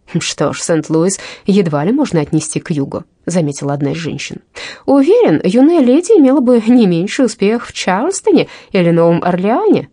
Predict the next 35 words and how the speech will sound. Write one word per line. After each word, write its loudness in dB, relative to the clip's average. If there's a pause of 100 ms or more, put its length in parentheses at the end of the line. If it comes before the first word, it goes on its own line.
(120)
возразил -4
Безил -6
Рэнсом. -12 (500)
«О, 0
я -4
хотела -4
бы -6
поехать -4
дальше -4
на 2
юг», -2 (260)
продолжила -2
девушка. -8 (180)
«Но 2
у 2
меня 0
там -2
нет 0
друзей, 0 (260)
у 2
меня 2
друзья -2
в -10
Сент-Луисе». -2 (400)
«Вам 0
не -2
следует -2
рассчитывать -6
на -2
друзей, -2 (200)
где 0
бы -6
то -4
ни 0
было», -8